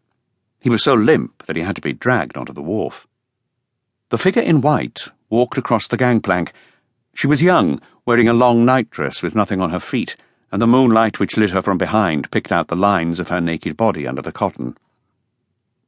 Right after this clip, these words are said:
Only she still stared down at the water, which was becoming calm again,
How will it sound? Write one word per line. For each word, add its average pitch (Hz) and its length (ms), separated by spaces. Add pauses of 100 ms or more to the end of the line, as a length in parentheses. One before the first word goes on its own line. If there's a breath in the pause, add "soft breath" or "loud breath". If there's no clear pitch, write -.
(240)
Only 139 180
she 151 140
still 196 260
stared 170 480
down 131 240
at 135 60
the 139 80
water, 143 400 (300 soft breath)
which - 140
was 123 120
becoming 131 400
calm 147 300
again, 67 340